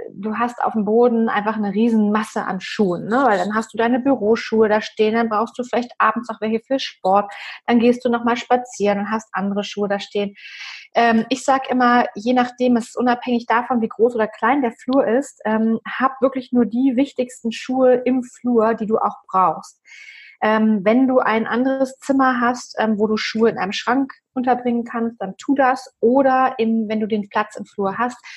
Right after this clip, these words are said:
möglichst dann auch, ähm, einen Schuhschrank hinstellen. Es gibt ja mittlerweile ganz tolle, schmale,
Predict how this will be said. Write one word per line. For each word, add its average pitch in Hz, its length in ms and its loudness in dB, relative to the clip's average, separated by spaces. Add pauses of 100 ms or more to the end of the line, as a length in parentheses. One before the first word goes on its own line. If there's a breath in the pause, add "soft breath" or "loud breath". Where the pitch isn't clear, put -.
(260 loud breath)
möglichst 247 420 4
dann 220 160 2
auch, 208 400 0
ähm, 202 360 0
einen 190 180 0
Schuhschrank 175 640 -2
hinstellen. 165 600 -10
Es 170 120 -14
gibt - 180 -8
ja 196 100 0
mittlerweile 202 480 2
ganz 202 320 -2
tolle, 220 280 -2
schmale, 226 680 0